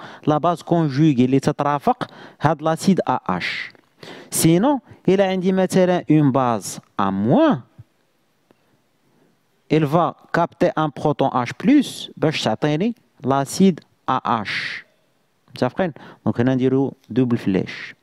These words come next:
دونك هادو بجوج تيتسماو دومي ايكواسيون. اسيد باز. دونك إلا قال لك دومي ايكواسيون، كتب لي غير الأولى مثلًا. دونك دومي ايكواسيون.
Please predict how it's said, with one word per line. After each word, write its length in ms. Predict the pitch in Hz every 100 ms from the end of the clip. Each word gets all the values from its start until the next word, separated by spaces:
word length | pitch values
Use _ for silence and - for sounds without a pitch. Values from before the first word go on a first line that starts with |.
| _ _ _ _ _ _ _ _ _ _ - - - -
دونك 180 | 127 127
هادو 460 | 139 170 196 226 170
بجوج 380 | 131 190 190
تيتسماو 540 | - 196 - 180 196 196
دومي 300 | 156 185 202
ايكواسيون. 720 | 175 180 147 131 104 - 82 - _ _ _ _ - _ _ - _ _ _
اسيد 480 | 123 120 185 185 135 _ -
باز. 640 | - 92 85 - - - _ _ -
دونك 160 | -
إلا 120 | 123
قال 160 | 117 127
لك 100 | 123
دومي 300 | 107 123 123
ايكواسيون، 640 | 117 113 113 113 - 220 - _ _ _ _ _ _ _ _ _ _ _ _
كتب 200 | - -
لي 160 | 160 180
غير 200 | 151 190
الأولى 320 | 196 185 175
مثلًا. 400 | 165 135 101 92
دونك 180 | 92 -
دومي 320 | - 104 113 -
ايكواسيون. 600 | 110 104 101 - 190